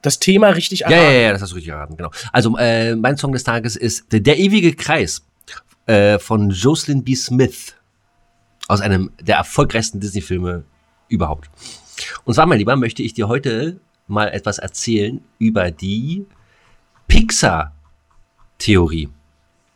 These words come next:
Speaker 1: Aber der Film ist ja alleine von
Speaker 2: Also,
Speaker 1: Disney.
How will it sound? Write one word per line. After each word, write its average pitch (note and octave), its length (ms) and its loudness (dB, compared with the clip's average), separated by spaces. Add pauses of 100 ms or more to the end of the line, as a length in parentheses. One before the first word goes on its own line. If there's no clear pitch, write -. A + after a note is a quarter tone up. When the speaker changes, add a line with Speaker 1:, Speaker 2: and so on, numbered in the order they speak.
(140)
Speaker 1:
Aber A#2 340 0
der G2+ 520 -6
Film B2 460 -4
ist - 220 -8
ja G#2 240 -6 (260)
alleine G#2 480 -4
von D3 180 -4
Speaker 2:
Also, A2 140 2
Speaker 1:
Disney. D3 380 -8